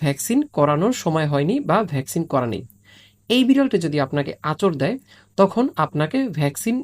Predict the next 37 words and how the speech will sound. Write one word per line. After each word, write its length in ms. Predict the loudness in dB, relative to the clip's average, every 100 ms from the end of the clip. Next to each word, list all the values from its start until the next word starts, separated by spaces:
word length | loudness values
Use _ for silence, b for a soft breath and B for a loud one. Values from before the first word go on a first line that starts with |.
| -2
না 60 | -2 -2
করালেও 300 | -2 0 -2 0
চলবে। 260 | -2 -2 -8 -14 b b _
তবে 140 | 0 0 0
আপনি 160 | -2 2 2
অবশ্যই 360 | 0 -4 -2 -2 0
এই 60 | 0 2
বিড়ালটিকে 460 | 2 0 -2 0 0 -2 _ _
একটু 260 | -6 -2 -2 -2 -8 -6
সতর্কভাবে 560 | -4 -2 -2 -2 -2 -2
দেখবেন 300 | -2 0 -2 0
যে 60 | 0
বিড়ালটা 360 | 4 4 2 -2 -6 -4
সুস্থ 220 | -4 -2 -6
আছে 120 | -6 -8
কিনা। 160 | -8 -10 b b b -2
অর্থাৎ 320 | 0 0 -2 -4 -2
বিড়াল 260 | 0 2 2 2
বাইরে 240 | 4 4 4
যায় 160 | 4 2
না 60 | 0 -2 b b _
এবং 200 | 0 2 2
বিড়ালকে 340 | 2 0 0 -2 -2
ভ্যাকসিন 320 | -4 -2 -4 -2
করা 160 | -2 0 0
নেই। 100 | 0 -2 0
এই 80 | 2
বিড়াল 200 | 2 0 0
যদি 120 | 0 -2
আপনাকে 260 | -4 -4 -2
আঁচড় 240 | 0 0 2
দেয়, 140 | 0 -2 b b b -2
তখন 240 | 0 2 0 -4 b b -6
আপনার 300 | -4 0 0 0
নিজের 240 | 2 2
বিড়াল, 280 | 4 2 0 -2 -8 -4
তখন 200 | 0